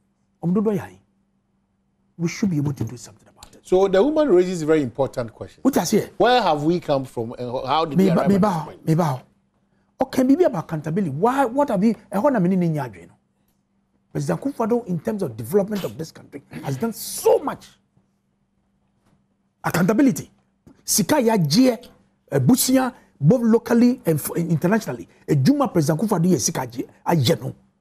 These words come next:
Speaker 1: Is legendary in this country. But ye juma pa, pa, pa. Ɛhɔ na me ne Madam Sofo Akufo enya adwene in terms of accountability. Because sɛ bi sika na egye yɛ no,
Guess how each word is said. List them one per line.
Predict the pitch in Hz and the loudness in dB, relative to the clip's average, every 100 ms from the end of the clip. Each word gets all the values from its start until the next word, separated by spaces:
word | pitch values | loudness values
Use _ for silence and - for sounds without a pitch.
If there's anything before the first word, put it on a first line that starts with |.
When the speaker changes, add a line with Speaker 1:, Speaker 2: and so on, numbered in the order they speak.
| _ - | _ -4
Speaker 1:
Is | 214 | 0
legendary | 214 269 226 135 - | 0 0 0 -2 -10
in | 147 | -14
this | 160 | -16
country. | - _ _ _ _ _ _ _ _ _ _ _ _ _ _ _ | -18 _ _ _ _ _ _ _ _ _ _ _ _ _ _ _
But | - 175 | -4 0
ye | 269 | 0
juma | 151 233 208 | 2 2 2
pa, | 208 | 0
pa, | 196 | -2
pa. | 190 - _ | -4 -10 _
Ɛhɔ | 202 202 269 | -2 0 2
na | |
me | 196 190 | 2 2
ne | 208 - _ - | 0 -6 _ -8
Madam | 147 180 175 | -4 -2 -2
Sofo | 143 135 | -6 -8
Akufo | 156 135 - - | -10 -14 -16 -4
enya | 185 160 135 | -2 0 -2
adwene | 113 110 _ - | -6 -16 _ -8
in | 151 | -4
terms | 196 180 | -2 0
of | |
accountability. | 147 - 156 - 262 - - _ _ _ _ - | -2 -4 -10 -4 -4 -4 -10 _ _ _ _ -6
Because | 185 214 | -4 0
sɛ | 269 | 0
bi | 208 | 0
sika | - - | -2 -2
na | 254 | -2
egye | 139 160 | -2 -2
yɛ | |
no, | 127 | -4